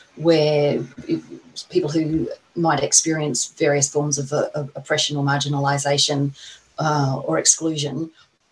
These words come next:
uh, find, can, can find it harder to access the abortion care they need. Um, so there's, there are things like, say, for instance, in Queensland last year, one of the main provi-, uh,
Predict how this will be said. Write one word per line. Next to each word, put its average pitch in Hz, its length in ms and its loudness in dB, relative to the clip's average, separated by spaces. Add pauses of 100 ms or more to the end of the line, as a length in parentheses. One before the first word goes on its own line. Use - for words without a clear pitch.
(120)
uh, 151 440 -2
find, - 720 -6
can, 156 240 -4
can 127 220 -6
find 139 240 0
it - 80 -6
harder 139 320 -2
to - 240 -2
access - 360 2
the 151 100 -6
abortion 147 440 -4
care 143 240 -2
they 135 180 -2
need. 131 420 -2 (480)
Um, 156 360 0
so 175 180 6
there's, 160 340 4
there 156 200 2
are 139 120 -4 (260)
things 170 560 4
like, 151 500 2 (200)
say, 208 220 6
for 170 140 -2
instance, 143 460 -2
in 165 200 0
Queensland 156 840 0 (320)
last 143 480 2
year, 147 440 -4 (300)
one 151 280 -4
of 139 140 -6
the 151 100 -4
main 143 600 -2
provi-, 139 420 -4
uh, 143 360 0